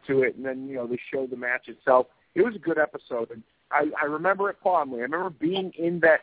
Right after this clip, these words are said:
stadium, um, when, uh, you know, Mayweather had money coming out, you know, through, like, through, like, confetti machine or whatever, and it was all fake dollar bills. I was kinda disappointed, but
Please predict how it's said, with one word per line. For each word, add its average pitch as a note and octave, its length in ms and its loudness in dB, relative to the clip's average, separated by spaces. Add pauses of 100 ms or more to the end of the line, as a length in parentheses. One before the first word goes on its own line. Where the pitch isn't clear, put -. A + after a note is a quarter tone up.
stadium, B2+ 460 -4 (340)
um, A#2 340 -2 (480)
when, B2+ 340 -2
uh, A#2+ 220 6
you B2 140 -4
know, A#2 300 -2
Mayweather D3 400 4
had C3+ 280 2
money D3+ 360 -4
coming C3+ 240 -6
out, A#2+ 240 -2
you C3+ 60 -20
know, A#2+ 160 -4 (180)
through, C3+ 200 -16
like, B2+ 140 -4 (100)
through, D3 100 -4
like, C3 160 0 (220)
confetti C#3 460 0
machine A#2 540 -14
or A2+ 100 -8
whatever, G#2+ 420 -6 (140)
and B2+ 100 -4
it C3 40 2
was C3 120 0
all E3+ 300 4
fake F3 260 -4
dollar C#3+ 340 4
bills. A#2 380 -12
I A#2 40 -20
was A#2 160 -20
kinda D3 200 -14
disappointed, B2 680 -18
but A#2+ 120 -12